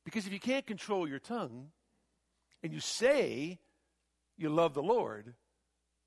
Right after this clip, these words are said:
then your religion is, is worthless. He goes on in the third chapter and expounds on this. He says, for verse two of chapter three, "For we all stumble in many ways. If anyone does not stumble in what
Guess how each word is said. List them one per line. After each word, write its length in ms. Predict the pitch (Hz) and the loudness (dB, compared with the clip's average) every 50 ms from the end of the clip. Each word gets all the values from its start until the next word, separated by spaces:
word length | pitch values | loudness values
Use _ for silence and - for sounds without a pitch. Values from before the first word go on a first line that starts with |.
| _ _ _ _ _ _ | _ _ _ _ _ _
then 340 | 123 117 160 156 147 143 | -4 -2 -2 -2 -2 -2
your 320 | 143 143 143 135 131 131 139 - | -4 -2 -2 -2 -4 -6 -8 -10
religion 520 | - 123 139 131 151 139 - 110 107 104 | -8 -4 -2 -2 -2 -2 -4 -8 -12 -10
is, 380 | 107 113 104 95 - - - - _ _ _ _ _ _ _ _ _ _ _ _ _ _ _ _ _ _ _ _ _ - | -10 -10 -12 -10 -12 -12 -14 -14 _ _ _ _ _ _ _ _ _ _ _ _ _ _ _ _ _ _ _ _ _ -20
is 160 | 131 110 - 120 | -18 -18 -16 -14
worthless. 560 | 143 165 151 - 82 - - - - - - _ _ _ _ _ _ _ _ _ _ _ _ _ _ _ _ _ _ _ _ _ _ _ _ _ _ _ _ _ _ _ - | -14 -14 -14 -16 -20 -18 -16 -16 -16 -16 -16 _ _ _ _ _ _ _ _ _ _ _ _ _ _ _ _ _ _ _ _ _ _ _ _ _ _ _ _ _ _ _ -10
He 80 | 202 | -8
goes 220 | 190 202 208 170 202 | -2 -2 0 2 2
on 160 | 226 262 233 | 2 2 0
in 120 | 180 160 | -2 -2
the 80 | 151 156 | -4 -6
third 260 | - - 262 285 214 | -4 -2 -4 -4 -4
chapter 420 | - - 151 123 - - 160 165 - | -2 -2 -2 -2 -2 -4 -6 -6 -6
and 100 | 165 175 | -6 -8
expounds 460 | - - - - 208 247 262 233 185 | -8 -8 -6 -4 -4 -4 -4 -4 -6
on 100 | 127 104 | -8 -8
this. 340 | 98 90 - - - - - _ _ _ _ _ _ _ _ _ _ _ _ _ _ _ _ _ _ _ _ _ _ _ _ - - - _ - - - - | -10 -14 -14 -14 -16 -16 -16 _ _ _ _ _ _ _ _ _ _ _ _ _ _ _ _ _ _ _ _ _ _ _ _ -20 -20 -20 _ -20 -20 -18 -8
He 100 | - 185 | -6 -4
says, 340 | 170 - 214 202 190 - - - | 0 2 4 4 4 2 -2 -8
for 420 | - - 208 202 196 196 226 214 - - - | -6 -2 0 2 2 0 -2 -6 -12 -12 -4
verse 220 | 160 196 - - | -4 -4 -4 -4
two 160 | - 214 202 | -6 -4 -4
of 80 | 160 - | -2 0
chapter 220 | - 156 - - | -2 -2 -4 -4
three, 200 | 135 - 170 170 | -10 -6 -6 -6
"For 220 | 151 - 175 175 165 | -4 -4 -4 -4 -4
we 120 | 165 170 | -4 -4
all 220 | 185 208 233 254 233 | -4 -2 -2 -2 -2
stumble 400 | - - - 185 180 165 170 160 | -4 -4 -4 -6 -4 -4 -4 -4
in 100 | 147 139 | -2 -2
many 200 | 147 143 135 127 | -2 -2 -2 -2
ways. 500 | 135 185 180 113 104 113 127 135 131 131 | 0 0 0 0 -2 -4 -6 -8 -6 -6
If 160 | 135 123 - | -8 -6 -6
anyone 340 | 170 160 160 160 151 143 139 | -8 -8 -8 -6 -8 -6 -6
does 160 | 135 131 123 | -6 -6 -4
not 140 | 147 135 - | -6 -6 -6
stumble 360 | - - 139 135 127 139 139 | -6 -8 -10 -8 -6 -8 -8
in 140 | 120 120 123 | -8 -8 -4
what 240 | 127 135 139 - | -2 -4 -4 -4